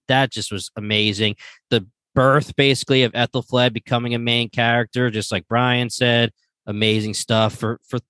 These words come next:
three, I put five, and I do agree what you were saying,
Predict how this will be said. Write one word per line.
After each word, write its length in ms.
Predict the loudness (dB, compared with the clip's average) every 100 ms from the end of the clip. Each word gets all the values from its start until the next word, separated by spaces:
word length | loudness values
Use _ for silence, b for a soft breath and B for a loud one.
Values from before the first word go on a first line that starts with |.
| _
three, 260 | 0 2 4
I 80 | 2
put 240 | 0 -4
five, 560 | -2 0 2 2 2 -2 b b -4
and 100 | -2
I 80 |
do 300 | 0 2 2
agree 260 | 2 2 2
what 240 | 2 0
you 60 | -4
were 100 | -4
saying, 460 | -2 -2 -2 -4